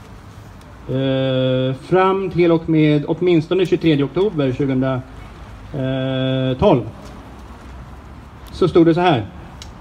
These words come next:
Citat då. "Svenskar är en nordgermansk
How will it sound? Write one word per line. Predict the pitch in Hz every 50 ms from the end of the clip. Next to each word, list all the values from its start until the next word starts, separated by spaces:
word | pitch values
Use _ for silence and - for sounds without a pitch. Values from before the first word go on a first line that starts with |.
| - - -
Citat | - - 170 - 175 180 170 151
då. | 127 120 -
"Svenskar | - 165 208 202 180 180 160 - 208 208 220 226 220 220 220 -
är | - 143 139 143
en | 151 156 151 151 -
nordgermansk | - 147 160 190 208 190 160 143 151 165 165 165 170 180 190 196 196 190 - -